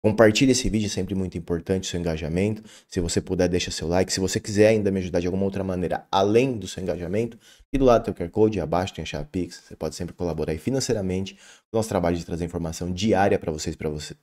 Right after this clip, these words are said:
por aqui. Inclusive, essas cenas patéticas de puro entretenimento que mostra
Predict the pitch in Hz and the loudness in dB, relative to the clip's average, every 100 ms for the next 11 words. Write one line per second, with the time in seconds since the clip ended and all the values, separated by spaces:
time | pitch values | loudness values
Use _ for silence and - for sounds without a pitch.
0 | 71 87 80 76 113 113 - 120 120 151 | -8 -2 -2 0 -2 -2 0 2 6 8
1 | 123 110 175 180 - _ _ _ _ _ | 8 8 6 4 -4 _ _ _ _ _
2 | - 87 90 92 - 90 90 87 - 90 | -8 -4 -4 -4 -4 -6 -4 -4 -4 -6
3 | 92 - 135 139 131 120 117 104 87 95 | -6 2 4 4 0 -2 -2 -2 -2 -4
4 | 98 101 113 80 65 - | -6 -4 0 0 -2 -6